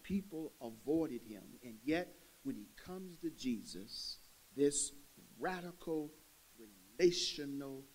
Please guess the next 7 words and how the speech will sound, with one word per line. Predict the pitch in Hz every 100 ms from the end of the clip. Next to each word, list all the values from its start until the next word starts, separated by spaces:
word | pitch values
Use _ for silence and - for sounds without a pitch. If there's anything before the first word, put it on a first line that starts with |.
| - -
repetitive, | 107 - - - 180 151 139 147 143 139 - - - 120
redemptive | 123 113 - - - 226 277 - - - - - 220 214 - - - - - - - - -
God | 175 131 95 92 107 - - - 104 113 113
reaches | 220 214 - 170 151 - - -
out | - - - - - - - - - - - -
and | - - - -
touches | - 233 - - 64 - -